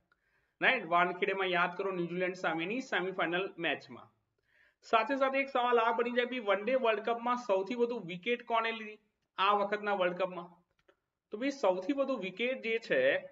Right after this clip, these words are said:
મોહમ્મદ સામી સાહેબે લીધી. કોને લીધી? મોહમ્મદ સામી સાહેબ. તો ભઈ એક નામ આ ધ્યાનમાં રાખી લો. ડન છે? તો ભઈ મોહમ્મદ સામી સાહેબે માત્ર સાત મેચમાં ચોવીસ વિકેટ લીધી.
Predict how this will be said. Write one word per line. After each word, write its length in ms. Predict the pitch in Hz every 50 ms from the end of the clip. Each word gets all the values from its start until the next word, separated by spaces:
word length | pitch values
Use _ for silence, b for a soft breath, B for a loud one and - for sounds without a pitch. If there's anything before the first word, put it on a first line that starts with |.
| - _
મોહમ્મદ 600 | 156 170 190 202 196 240 240 240 247 269 277 269
સામી 400 | 269 - 247 202 196 208 220 233
સાહેબે 340 | 226 - 185 156 151 139 143
લીધી. 260 | 135 120 107 - - _ _ _ _ _ _ _ _ _ _ _ _ _ _ _ _ _ _ _ _ _
કોને 240 | - 190 202 220 233
લીધી? 500 | 233 220 208 233 247 262 277 269 269 - _ _ _ _ _ _
મોહમ્મદ 760 | - 160 175 180 185 196 196 190 220 214 220 220 220 226 226 226
સામી 400 | - - 220 196 190 202 202 196
સાહેબ. 200 | - 202 185 180 - -
તો 60 | 175
ભઈ 100 | 175 185
એક 200 | 185 185 180 -
નામ 260 | 185 180 175 170 170
આ 120 | 175 190 202
ધ્યાનમાં 360 | 196 190 196 190 196 196 190
રાખી 300 | 185 175 175 175 - 165
લો. 100 | - - _ _ _ _ _ _ _ _ _ _ _ _ _ _ _ _ _ _ _ -
ડન 220 | 156 165 180 190
છે? 240 | 196 - 233 233 202 - - - _ _ _ -
તો 60 | 190
ભઈ 100 | 220 233
મોહમ્મદ 480 | 214 202 196 185 220 233 233 269 262
સામી 340 | 262 - 247 220 220 240 247
સાહેબે 260 | 240 254 247 240 254
માત્ર 500 | 240 190 175 196 214 240 262 262 - 269
સાત 480 | 262 262 - - 214 214 233 262 254 262
મેચમાં 720 | 233 214 190 185 196 196 190 - 151 131 123 139 165 175
ચોવીસ 520 | 175 - 208 185 180 185 190 226 220 208 - 156
વિકેટ 200 | 143 147 139 135
લીધી. 240 | 117 - - 113